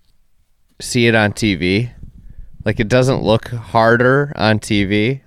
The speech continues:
Like, and so, obviously, when it's really windy, you see it. But when it's, like, windy, you don't feel it in certain parts. Then you get to different parts, and then you're like, "Oh, it's pretty windy," you know? <laughs> It was,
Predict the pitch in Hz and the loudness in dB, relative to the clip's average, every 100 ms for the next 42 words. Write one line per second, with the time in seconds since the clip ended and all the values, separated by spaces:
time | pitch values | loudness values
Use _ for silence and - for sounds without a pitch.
0 | - 98 101 - - 120 110 - 135 151 | -6 -2 -2 -4 -4 -4 -2 -2 2 2
1 | 165 151 135 113 107 98 90 98 104 107 | 2 0 2 2 2 0 0 0 2 0
2 | 110 110 120 113 107 - 135 135 - - | 0 0 0 0 -2 0 2 2 0 -10
3 | - - - - - 123 107 123 139 123 | -18 -18 -16 -18 -4 0 2 4 2 2
4 | 135 123 113 90 120 135 143 143 135 - | 2 2 0 0 2 2 2 0 -2 -6
5 | - - - 123 147 170 175 - 131 139 | -10 -10 -6 0 2 2 0 -2 2 4
6 | 170 156 170 - 165 175 175 165 165 165 | 4 2 -2 0 0 0 0 2 2 2
7 | - 139 151 165 170 123 117 123 170 135 | -2 0 0 0 -4 -4 -2 0 0 0
8 | 156 151 - 135 123 127 120 113 160 262 | 2 2 0 0 2 2 2 2 0 0
9 | 110 135 - - 147 135 123 156 226 92 | 0 -2 -6 -4 -2 -2 0 0 0 -2
10 | 53 - _ - - 120 117 151 151 - | -6 -10 _ -14 -2 0 2 2 2 -2
11 | - - - - - - 156 160 214 175 | -18 -20 -18 -16 -18 -12 -2 2 2 2